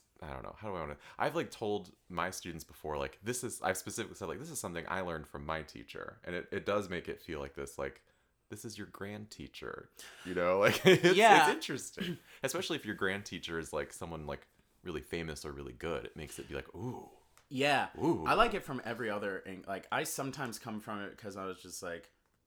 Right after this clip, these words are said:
Speaker 2: I like to acknowledge that I didn't think of it myself.
Speaker 1: Yeah.
Speaker 2: And I'm like,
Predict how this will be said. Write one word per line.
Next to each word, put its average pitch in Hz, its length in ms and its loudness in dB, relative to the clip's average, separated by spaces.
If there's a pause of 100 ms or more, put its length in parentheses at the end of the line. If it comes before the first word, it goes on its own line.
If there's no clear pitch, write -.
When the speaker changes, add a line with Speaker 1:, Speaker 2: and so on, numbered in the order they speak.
(300)
Speaker 2:
I 113 80 4
like 135 220 6
to 139 120 -4
acknowledge 101 460 0
that 95 160 -4
I 90 100 -2
didn't 87 280 -10
think 85 180 -16
of 85 120 -14
it - 200 -16
myself. - 520 -12 (280)
Speaker 1:
Yeah. 73 320 -4
Speaker 2:
And 113 160 -2
I'm 113 140 4
like, 98 200 0